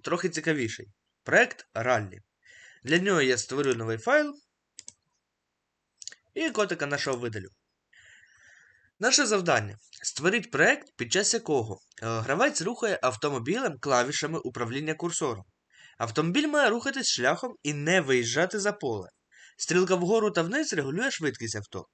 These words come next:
відповідно збільшує та зменшує його. І на табло виводяться дані про швидкість автомобіля.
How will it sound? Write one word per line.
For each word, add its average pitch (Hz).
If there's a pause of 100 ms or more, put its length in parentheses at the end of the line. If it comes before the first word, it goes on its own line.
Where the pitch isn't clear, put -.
відповідно 156
збільшує 220
та 160
зменшує 117
його. 92 (460)
І 185
на 202
табло 302
виводяться 262
дані 226
про 131
швидкість 202
автомобіля. 123